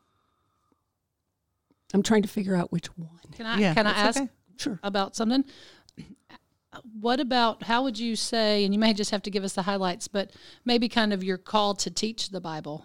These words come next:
Speaker 2: where maybe some points along the way that led you to, like, teaching the Sunday school class. And I know you have a passion for that from conversations we've had. So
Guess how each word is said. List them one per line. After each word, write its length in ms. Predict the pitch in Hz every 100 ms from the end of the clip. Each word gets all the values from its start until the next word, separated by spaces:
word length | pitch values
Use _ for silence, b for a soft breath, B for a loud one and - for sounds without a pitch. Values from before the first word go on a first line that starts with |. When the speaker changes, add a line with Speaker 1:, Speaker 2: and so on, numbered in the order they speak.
| _ -
Speaker 2:
where 220 | 208 196
maybe 280 | 208 214 208
some 280 | - 196 175 _ _
points 280 | - 226 202
along 240 | 208 202 196
the 80 |
way 180 | 185 196
that 140 | 190 190
led 220 | 208 190
you 100 | 202
to, 140 | -
like, 280 | 214 190 190
teaching 280 | - 285 247
the 80 | 180
Sunday 240 | - 180
school 180 | 175 190
class. 260 | - 190 180
And 80 | 202
I 60 |
know 400 | 226 226 240 202 B B B B
you 120 | 226
have 100 | 220
a 60 | 180
passion 360 | 202 196 - 185
for 100 | 185
that 180 | 180
from 120 | 190 185
conversations 580 | 185 180 - 180 185 180
we've 160 | 262
had. 260 | 226 170 170
So 220 | 180